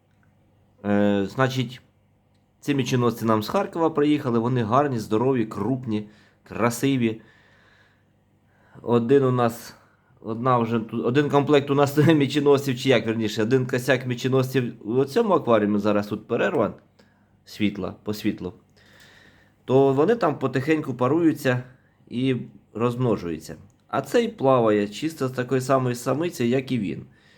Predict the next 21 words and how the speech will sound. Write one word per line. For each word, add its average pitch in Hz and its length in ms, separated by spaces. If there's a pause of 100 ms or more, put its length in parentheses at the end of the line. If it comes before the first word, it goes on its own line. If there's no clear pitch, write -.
(120)
Ми 127 120
хочемо 131 400
від 120 140
них 131 180
отримати 120 480
таке 113 400
потомство, 127 520
щоб 104 160
не 104 120
змішувати. 107 600 (880)
І 180 160
от 156 180
ми 143 140
взяли, 151 440 (1600)
відловили 135 640
його. 107 320 (240)
Зараз 131 320
підготуємо, 131 680
що 127 160
нам 127 180
потрібно, 123 560